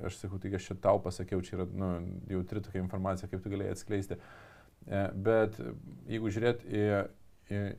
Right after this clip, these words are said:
instinktyvų lygmenį, va čia jau supra-, suvokimas visiškai kovos, bendruomeniškumo instinktų, tai, e, bendruomeniškumo instinktą esanti moteris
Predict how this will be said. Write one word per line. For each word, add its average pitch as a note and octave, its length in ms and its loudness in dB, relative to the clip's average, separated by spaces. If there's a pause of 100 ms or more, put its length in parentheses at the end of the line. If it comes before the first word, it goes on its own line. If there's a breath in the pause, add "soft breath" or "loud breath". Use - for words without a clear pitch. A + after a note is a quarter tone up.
(140)
instinktyvų G3 1000 0
lygmenį, G#2 420 4
va E2+ 80 -4
čia A#2 160 6
jau G2+ 160 4
supra-, G2+ 260 -4
suvokimas G2+ 540 0
visiškai F2 380 -4 (100)
kovos, G#2+ 560 0
bendruomeniškumo F2 720 -4
instinktų, F#2+ 320 -6
tai, F#2 160 -2 (160)
e, F#2+ 240 0
bendruomeniškumo F#2 640 -2
instinktą G2+ 380 -2
esanti G2 320 -4
moteris F#2+ 400 -2